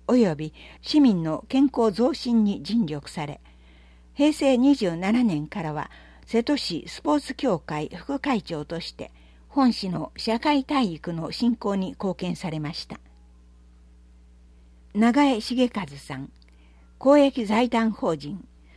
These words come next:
瀬戸市文化振興財団評議員。長年にわたり陶芸家として活躍されるとともに、公益財団法人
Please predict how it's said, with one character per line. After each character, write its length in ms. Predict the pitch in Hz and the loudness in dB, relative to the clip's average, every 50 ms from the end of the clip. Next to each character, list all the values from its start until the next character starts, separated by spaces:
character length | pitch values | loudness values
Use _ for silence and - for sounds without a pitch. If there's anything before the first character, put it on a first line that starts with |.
| - - | -20 -6
瀬 140 | - 262 269 | -2 -2 0
戸 180 | - 294 294 | 2 2 0
市 300 | 277 - - 175 170 - - - - - - | 0 -2 -6 -8 -8 -8 -12 -20 -20 -4 2
文 240 | 208 277 311 302 302 | 6 6 6 6 4
化 180 | - 247 247 | 2 -2 -2
振 260 | 240 - 269 277 285 294 | 0 0 2 2 2 2
興 220 | - 302 269 254 | 2 2 2 2
財 260 | 240 - 240 196 160 | 4 2 -2 -2 -2
団 260 | - 151 139 139 - - - - - - | -4 -8 -10 -10 -12 -14 -20 -20 -20 -18
評 240 | - - 254 240 226 | -2 2 4 4 4
議 140 | 202 220 208 | 2 0 -2
員。 280 | 185 151 120 - - - - - - - - - - _ _ _ - - - - - _ _ - | -2 -2 -4 -6 -12 -18 -20 -20 -20 -20 -20 -20 -20 _ _ _ -20 -20 -20 -20 -20 _ _ -4
長 240 | - 214 247 277 294 | 0 4 6 6 6
年 180 | 311 311 294 277 | 6 6 4 4
に 140 | 262 247 240 | 4 2 0
わ 100 | 240 - | -2 -2
た 140 | - 196 | -4 -4
り 200 | 202 202 196 202 - - - - - | -4 -4 -6 -6 -12 -18 -20 -6 2
陶 160 | 247 269 302 | 6 6 8
芸 160 | 311 302 285 | 8 6 4
家 160 | 269 - 220 | 4 0 -2
と 140 | 220 208 175 | -2 -2 -4
し 100 | 160 - | -4 -6
て 180 | - - - - - | -8 -8 -10 -8 -8
活 240 | - - - - | -10 -8 -4 -2
躍 200 | 226 208 185 - | -2 -2 -2 -6
さ 160 | - - 202 165 | -6 -6 -4 -2
れ 140 | 185 185 | -2 -2
る 60 | 175 - | -4 -4
と 120 | - 151 | -8 -10
と 140 | - - 156 | -8 -6 -6
も 120 | 151 151 143 | -4 -4 -6
に、 160 | 139 131 - _ _ _ _ _ _ _ - - - - - - - _ _ - | -6 -10 -12 _ _ _ _ _ _ _ -20 -20 -20 -20 -20 -20 -20 _ _ -6
公 200 | - 269 277 277 | 2 6 8 8
益 300 | 269 269 254 - 240 214 | 8 8 6 2 -2 -2
財 240 | 202 226 254 269 247 | 0 0 0 0 2
団 240 | 254 240 233 240 214 | 2 2 2 0 0
法 200 | - - - - | 0 0 0 0
人 300 | 139 147 151 147 139 | -2 -4 -10 -10 -12